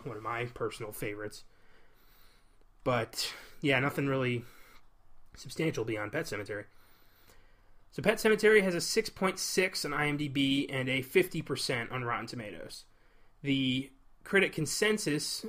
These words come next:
on Rotten Tomatoes reads, quote, "Pet Sematary is a bruising horror flick that wears its quirks on its sleeves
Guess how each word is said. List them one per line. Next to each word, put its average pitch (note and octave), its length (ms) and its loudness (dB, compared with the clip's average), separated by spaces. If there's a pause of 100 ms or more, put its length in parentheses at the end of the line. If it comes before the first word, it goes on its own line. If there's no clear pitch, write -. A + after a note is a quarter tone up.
on B2+ 200 0
Rotten B2 200 -2
Tomatoes A#2+ 540 0
reads, A#2 680 -4
quote, - 440 4 (440)
"Pet - 180 2
Sematary G3+ 640 4
is D3+ 160 -4
a D3 240 4 (120)
bruising F#3+ 600 4
horror E3 280 6
flick D#3 380 -2
that B2+ 180 -2
wears D#3 320 4
its C3 160 -2
quirks D#3 420 2
on C3+ 160 -2
its - 140 -8
sleeves F#3+ 680 -2